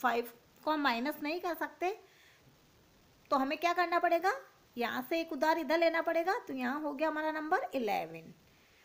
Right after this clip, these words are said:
और यहाँ पे रह गया सिक्स। इलेवन में से फ़ाइव को minus करेंगे, सिक्स बचा। अब सिक्स में से थ्री को minus करेंगे तो थ्री बचा। तो हमारा number कितना आ गया?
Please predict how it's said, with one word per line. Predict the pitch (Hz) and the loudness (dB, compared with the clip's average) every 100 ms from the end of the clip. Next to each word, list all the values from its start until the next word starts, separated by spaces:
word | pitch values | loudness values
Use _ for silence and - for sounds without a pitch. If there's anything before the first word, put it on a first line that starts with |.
| - | -4
और | 214 | -2
यहाँ | 220 220 220 | 2 2 2
पे | 320 | 4
रह | 302 | 4
गया | 294 359 605 - - _ - _ _ | 4 2 0 -6 -20 _ -20 _ _
सिक्स। | - 208 - - - - _ _ _ - | -6 -6 -6 -10 -12 -14 _ _ _ 2
इलेवन | 233 254 | 4 4
में | 330 | 0
से | 320 339 | -4 -2
फ़ाइव | 330 233 | 0 0
को | - | -2
minus | 311 302 320 | -2 -2 -2
करेंगे, | 320 330 339 403 571 - _ _ - _ - _ _ | 0 0 0 -6 -8 -16 _ _ -20 _ -20 _ _
सिक्स | - 226 - | -6 -6 -4
बचा। | 190 165 - 151 - - - - - | -8 -8 -8 -12 -14 -20 -20 -10 -6
अब | 233 | -4
सिक्स | - 269 - | -2 -2 -2
में | 330 | -6
से | 349 | -6
थ्री | 349 311 | -4 -2
को | 330 | 0
minus | 320 320 330 | 0 -2 -4
करेंगे | 339 330 330 | -2 -2 -4
तो | 339 415 571 - _ _ _ _ _ _ _ _ _ - | -6 -4 -6 -10 _ _ _ _ _ _ _ _ _ -8
थ्री | 262 233 | -6 -4
बचा। | 185 - 156 - | -6 -6 -10 -6
तो | 254 | -4
हमारा | 233 226 269 | -2 0 0
number | 285 294 | 0 -4
कितना | 311 311 330 320 | -6 -4 0 0
आ | |
गया? | 311 392 | 4 2